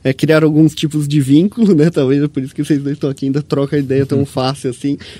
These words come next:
Speaker 1: São resultados disso, né? De você ter uma organização que permite o mínimo de flexibilidade nesse sentido. Fala, "Cara, fica aqui, ajuda esse cara, vamos juntar esse grupo." Acho que, é, são coisas muito da hora,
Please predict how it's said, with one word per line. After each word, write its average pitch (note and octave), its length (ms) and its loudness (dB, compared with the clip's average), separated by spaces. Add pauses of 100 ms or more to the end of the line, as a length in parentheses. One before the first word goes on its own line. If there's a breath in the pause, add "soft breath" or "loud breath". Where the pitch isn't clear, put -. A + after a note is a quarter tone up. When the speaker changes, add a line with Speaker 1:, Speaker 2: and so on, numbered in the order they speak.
Speaker 1:
São E3 160 2
resultados D#3 720 0
disso, D3 380 -2
né? C3 120 0
De B2+ 60 -4
você C3+ 240 -4
ter D3 160 -2
uma C#3+ 400 0
organização D3 680 0
que - 100 -10
permite D3 480 2
o D3 40 2
mínimo E3+ 300 2
de D#3 120 -2
flexibilidade C#3+ 840 -2
nesse C#3 200 -2
sentido. C#3+ 400 -4
Fala, D3 140 -6
"Cara, G#3 280 -6 (320 loud breath)
fica G3 240 -8
aqui, G#3+ 240 -4
ajuda F#3 280 -2
esse G3+ 120 -4
cara, G3 320 -4
vamos F#3+ 220 0
juntar F#3+ 280 0
esse F3+ 160 -4
grupo." F3 420 -2
Acho C#3+ 120 -6
que, D3+ 180 -2 (400 loud breath)
é, C3+ 120 0
são C#3+ 200 -2
coisas D3 320 -4
muito D3+ 440 -2
da C#3+ 160 -2
hora, C3+ 260 -4